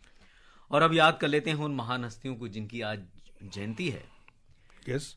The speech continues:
Speaker 1: जी, और इस क्रम में सबसे पहले हम याद कर रहे हैं परमवीर चक्र से सम्मानित भारतीय सैनिक यदुनाथ सिंह को। इन्हें ये सम्मान सन उन्नीस सौ अड़तालीस में मरणोपरांत मिला था। नायक यदुनाथ सिंह का जन्म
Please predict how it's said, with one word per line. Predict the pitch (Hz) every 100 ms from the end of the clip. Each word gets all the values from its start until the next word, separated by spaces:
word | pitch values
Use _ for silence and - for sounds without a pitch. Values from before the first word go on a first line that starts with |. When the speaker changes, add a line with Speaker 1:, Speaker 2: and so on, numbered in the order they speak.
| -
Speaker 1:
जी, | 113 127 165
और | 165 143 143
इस | 147 147 -
क्रम | 185 180
में | 190
सबसे | - 180 -
पहले | 214 143
हम | 139 135
याद | 123 117
कर | 117
रहे | 110 113
हैं | 131 175 208
परमवीर | - 117 120 127 117
चक्र | 120 127
से | 110 120
सम्मानित | - 104 107 120 110
भारतीय | 92 90 101 110 110 123 123 113
सैनिक | - 117 123 127 - -
यदुनाथ | 107 110 98 98 95 -
सिंह | - 131
को। | 113 160 - - -
इन्हें | 151 165 196 202
ये | 139 135
सम्मान | 131 120 107 107 131 147
सन | 139 127 123 123
उन्नीस | 110 110 113 -
सौ | 107
अड़तालीस | 92 - 104 110 117
में | 120
मरणोपरांत | 107 98 98 95 92 95 85 82
मिला | 90 110
था। | 117 139 170 - -
नायक | 104 107 107 95
यदुनाथ | 95 95 107 113 -
सिंह | 110 98
का | 95
जन्म | 104 131